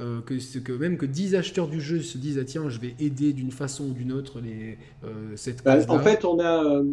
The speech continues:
Speaker 2: on a souhaité, euh, euh, c'était une de mes volontés de base, en fait, on a choisi deux associations.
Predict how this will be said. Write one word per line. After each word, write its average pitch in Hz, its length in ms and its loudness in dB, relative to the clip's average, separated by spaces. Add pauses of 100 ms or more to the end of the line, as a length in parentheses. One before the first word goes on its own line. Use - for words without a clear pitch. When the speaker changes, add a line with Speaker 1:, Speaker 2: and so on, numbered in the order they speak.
(140)
Speaker 2:
on 151 120 8
a 151 80 8
souhaité, 185 560 6
euh, 123 340 6
euh, 131 180 2
c'était 143 220 6
une 151 80 12
de 151 80 12
mes 151 140 12
volontés 147 440 8
de 139 120 8
base, - 460 2
en 135 80 -6
fait, 160 200 0
on 143 80 6
a 131 60 6
choisi 139 320 4
deux 180 200 8
associations. 156 680 2